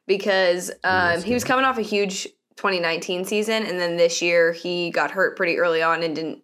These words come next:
Speaker 1: wasn't able to come back. So I'm kind of excited to see him just in that atmosphere up against good players,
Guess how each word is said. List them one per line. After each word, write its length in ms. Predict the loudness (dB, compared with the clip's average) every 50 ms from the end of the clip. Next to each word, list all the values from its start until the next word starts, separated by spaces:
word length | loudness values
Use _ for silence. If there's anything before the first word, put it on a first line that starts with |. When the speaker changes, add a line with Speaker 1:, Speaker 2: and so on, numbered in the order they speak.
| -4
Speaker 1:
wasn't 240 | -2 -2 -2 0 0
able 180 | 0 0 0 -2
to 60 | -2
come 200 | -2 -4 -4 0
back. 380 | 0 2 2 2 0 -2 -6 -14 -20 -20 -20 _
So 280 | -4 0 2 2 4 4
I'm 140 | 2 2
kind 180 | 0 0 0 0
of 60 | 2
excited 420 | 0 0 0 0 0 0 0 0 -2
to 80 | -4 -8
see 220 | -4 -4 -4 -4
him 280 | -2 -4 -4 -4 -4 -2
just 220 | -2 -2 -2 -2
in 140 | -4 -4 -2
that 220 | 0 0 0 0 0
atmosphere 580 | -2 -2 -2 -4 -8 -6 -4 -2 0 0 0
up 120 | -2 -4 -4
against 300 | -4 -4 -4 -4 -4 -8
good 180 | -8 -8 -4
players, 400 | -2 -2 0 0 0 0 -2 -4